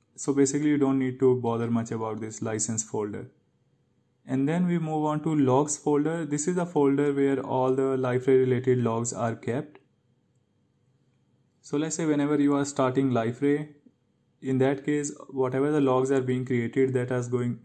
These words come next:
that is going to be under Liferay log file. So if you want to read it, you can open it in a text editor.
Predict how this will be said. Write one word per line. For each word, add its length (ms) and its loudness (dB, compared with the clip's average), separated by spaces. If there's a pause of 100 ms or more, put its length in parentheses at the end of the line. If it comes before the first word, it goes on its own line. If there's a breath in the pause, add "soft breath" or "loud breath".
(120)
that 200 -2
is 120 0
going 220 2
to 100 4
be 360 0
under 340 0
Liferay 640 2 (720)
log 360 0
file. 360 -4
So 180 -2
if 180 2
you 140 0
want 220 -2
to 120 -2
read 220 2
it, 180 -2
you 120 0
can 200 -2
open 280 -4
it 160 -2
in 180 -4
a 240 -2
text 360 -6
editor. 460 -2